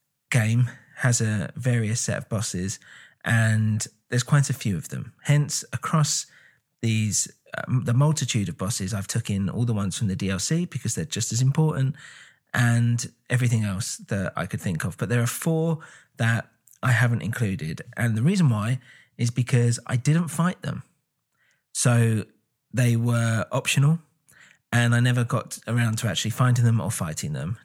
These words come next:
Now, out of eighty-two, <laughs> I thought was enough, but for the sake of being completely transparent, here are the four that I didn't, uh, didn't beat, basically. So I haven't put them on the list, just for the sake of being fair.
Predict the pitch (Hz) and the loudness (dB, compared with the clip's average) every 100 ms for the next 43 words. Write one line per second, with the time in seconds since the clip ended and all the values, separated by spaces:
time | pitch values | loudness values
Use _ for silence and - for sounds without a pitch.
0 | - 90 110 90 104 - - - _ _ | -4 -2 -2 -2 -4 -10 -20 -20 _ _
1 | _ 156 180 - 156 - 139 90 62 113 | _ 0 0 0 -4 0 0 0 -4 -6
2 | 117 - - - - _ 123 120 110 117 | -6 -8 -14 -20 -20 _ 0 0 0 0
3 | 113 107 101 - _ 120 127 - - - | 0 0 -4 -8 _ 0 0 -2 -16 -20
4 | _ _ - 123 117 - 147 156 - 123 | _ _ -2 2 2 2 2 0 -4 -6
5 | 123 117 127 117 - 165 165 151 - 107 | -2 0 0 0 2 2 4 2 2 2
6 | - 90 67 82 - - - _ _ - | 0 -2 -4 -6 -8 -18 -20 _ _ 0
7 | 147 160 160 - - 127 80 95 113 _ | 2 2 -2 -4 -2 -2 0 -4 -6 _
8 | _ _ _ _ - 117 - 123 104 104 | _ _ _ _ -4 -2 0 0 0 -2
9 | 82 _ _ _ _ _ _ _ - 98 | -6 _ _ _ _ _ _ _ -4 -2
10 | 67 - _ 117 92 - _ _ _ - | -4 -10 _ -2 -2 -6 _ _ _ -4
11 | 69 - - _ 87 113 - - 139 139 | -4 -6 -14 _ -4 -4 -4 0 0 0
12 | - - - - 123 117 113 120 110 147 | -8 -20 -20 -6 0 0 0 0 2 2
13 | 143 147 92 120 104 85 73 117 - - | 2 0 0 2 2 -2 -4 -4 -6 -8
14 | 107 - 101 - 90 80 107 104 - - | -8 -4 -4 -4 -4 -4 -4 -4 -4 -4
15 | 98 55 120 | -4 -2 -4